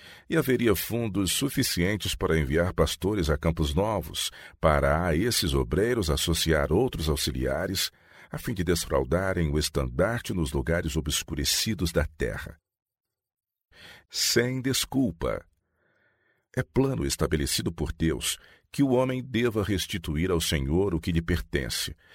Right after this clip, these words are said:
e tão claramente foi ele exposto que homens e mulheres não têm escusa alguma de não entender os deveres e responsabilidades que Deus lhes impôs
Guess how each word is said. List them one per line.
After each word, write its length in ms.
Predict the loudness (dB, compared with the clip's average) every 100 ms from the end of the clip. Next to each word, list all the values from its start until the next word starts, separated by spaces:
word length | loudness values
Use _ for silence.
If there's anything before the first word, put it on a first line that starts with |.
| -18 -6
e 80 | -6
tão 280 | 0 2 2
claramente 600 | 2 4 4 2 0 -2
foi 220 | -2 -2
ele 160 | 0 0
exposto 720 | -2 0 0 0 -2 -6 -10 _ -20 -20 -2
que 120 | 2
homens 380 | 2 2 0 2
e 40 |
mulheres 480 | 2 2 2 2 0
não 140 | 0
têm 220 | 2 2 2
escusa 500 | 0 0 2 4 4
alguma 640 | 4 4 2 2 0 -2
de 140 | 0
não 140 | 2 2
entender 520 | 2 2 4 4 4
os 120 | 6
deveres 640 | 6 6 6 2 2 2 0
e 20 |
responsabilidades 1200 | 0 0 0 0 2 2 0 2 0 0 -2 -4
que 160 | -2 -2
Deus 440 | 0 2 2 0
lhes 280 | 0 0 2
impôs 600 | -2 0 2 2 0